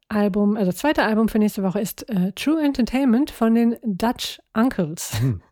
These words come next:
Speaker 1: <laughs> Finde ich ja sehr schön, ne? Das, äh,
Speaker 2: Nie gehört.
Speaker 1: ich auch nicht.
Speaker 2: Wie, du
Speaker 1: Deswegen
Speaker 2: auch
Speaker 1: werden
Speaker 2: nicht?
Speaker 1: wir
Speaker 2: Du
Speaker 1: das
Speaker 2: hast es
Speaker 1: nächste
Speaker 2: doch
Speaker 1: Woche hören.
Speaker 2: reingeschrieben.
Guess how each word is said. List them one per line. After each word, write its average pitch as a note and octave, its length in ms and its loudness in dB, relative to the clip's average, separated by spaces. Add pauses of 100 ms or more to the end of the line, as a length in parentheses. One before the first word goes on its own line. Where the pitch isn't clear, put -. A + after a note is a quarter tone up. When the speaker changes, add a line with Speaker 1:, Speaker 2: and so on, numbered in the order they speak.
Speaker 1:
<laughs> - 160 -20
Finde G3 200 2
ich D3+ 100 -6
ja C#3+ 140 -2
sehr C#3 160 -6
schön, C#3+ 200 -16
ne? A3+ 140 -2 (800)
Das, - 400 -10
äh, D3+ 80 0
Speaker 2:
Nie D3+ 140 2
gehört. A#2 300 0 (840)
Speaker 1:
ich A#3+ 180 0
auch G3 140 0
nicht. D3+ 200 -10 (240)
Speaker 2:
Wie, G3+ 60 2
du - 40 -
Speaker 1:
Deswegen F3+ 200 2
Speaker 2:
auch F3 100 2
Speaker 1:
werden F3+ 120 2
Speaker 2:
nicht? F3 60 4
Speaker 1:
wir F3+ 60 2
Speaker 2:
Du F#3 80 2
Speaker 1:
das - 20 2
Speaker 2:
hast F3 60 -2
es G#3+ 40 2
Speaker 1:
nächste A3 140 2
Speaker 2:
doch - 80 2
Speaker 1:
Woche A3 80 2
hören. F#3 100 4
Speaker 2:
reingeschrieben. B2+ 540 2